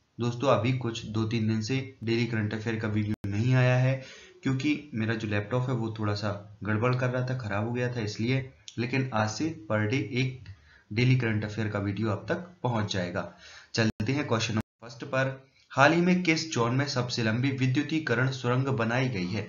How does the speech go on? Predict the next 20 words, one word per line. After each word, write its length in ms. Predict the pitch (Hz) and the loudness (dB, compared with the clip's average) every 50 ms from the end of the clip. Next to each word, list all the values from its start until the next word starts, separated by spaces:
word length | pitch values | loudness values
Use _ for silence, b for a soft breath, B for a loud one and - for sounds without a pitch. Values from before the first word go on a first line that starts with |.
| - - - - - - - | -10 -16 -18 -20 -20 -14 -8
तो 60 | - 113 | -4 -2
दोस्तों, 340 | 120 131 135 131 - 147 135 - 139 | 0 0 0 0 -2 -4 -4 -4 -4
इसका 220 | 127 - - 156 | -2 0 0 0
सही 200 | 151 - 143 131 | 0 0 0 0
ऑप्शन 320 | 120 110 110 - 131 131 135 | 0 0 -2 -2 -2 0 0
है 120 | 131 127 | 0 0
दक्षिण 360 | - 131 131 131 - - 156 156 | 0 0 0 0 -2 -2 -2 -2
केंद्रीय 480 | 156 - 123 117 117 117 123 135 135 | -2 0 -2 0 0 0 0 0 0
रेलवे। 340 | 104 104 98 95 92 104 110 104 - - - - - B B B B B B B B | 0 0 -2 -2 -2 -2 -4 -4 -6 -10 -16 -20 -20 B B B B B B B B
हाल 180 | 107 110 117 127 | 4 4 4 4
ही 60 | 139 | 2
में 180 | 151 156 143 | 0 0 0
दक्षिण 340 | 123 120 120 - - 156 143 | 0 0 -2 -2 -2 -4 -4
केंद्रीय 440 | 139 - 120 117 120 127 131 139 123 | -2 -2 -2 -2 0 0 0 0 0
रेलवे 400 | 101 101 101 101 107 117 139 147 | 0 0 0 0 2 2 2 2
में 260 | 135 131 131 135 - B B B B B B B - - | 2 0 0 -2 -4 B B B B B B B 0 2
सबसे 400 | 143 143 143 - - - 170 156 | 2 2 2 0 0 2 2 4
लंबी 380 | 131 113 113 113 113 113 113 107 - - - - | 4 4 2 2 2 2 0 0 -2 -4 -8 -4
विद्युतीकरण 800 | 110 135 135 131 127 156 165 160 180 180 - - 113 107 113 123 | -2 0 0 2 2 2 2 4 2 0 0 0 0 0 0 0
सुरंग 380 | 127 127 - 131 131 135 147 | 0 0 0 2 2 2 2